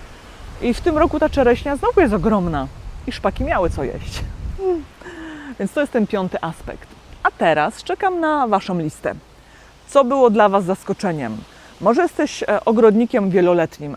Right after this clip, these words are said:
a może dopiero zaczynasz tą przygodę, e, z ogrodem.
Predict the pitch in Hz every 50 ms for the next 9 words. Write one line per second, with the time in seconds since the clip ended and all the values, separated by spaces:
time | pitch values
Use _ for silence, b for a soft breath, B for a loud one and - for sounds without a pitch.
0 | - - 247 294 294 294 277 269 220 240 220 - 226 208 208 180 190 - - 196
1 | 190 175 - - 147 147 143 139 - - - 180 143 180 180 135 151 127 - 135
2 | - B B B B B B B B B 160 160 156 151 151 147 151 185 185 185
3 | 208 202 185 147 143 131 127 131 147